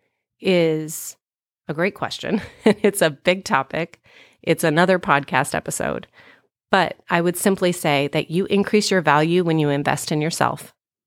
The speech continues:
Invest in your own personal growth.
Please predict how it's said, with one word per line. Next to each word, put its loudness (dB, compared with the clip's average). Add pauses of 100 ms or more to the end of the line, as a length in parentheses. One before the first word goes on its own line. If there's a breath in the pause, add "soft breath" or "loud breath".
(920)
Invest 2
in 4
your 0
own 2
personal -2
growth. -4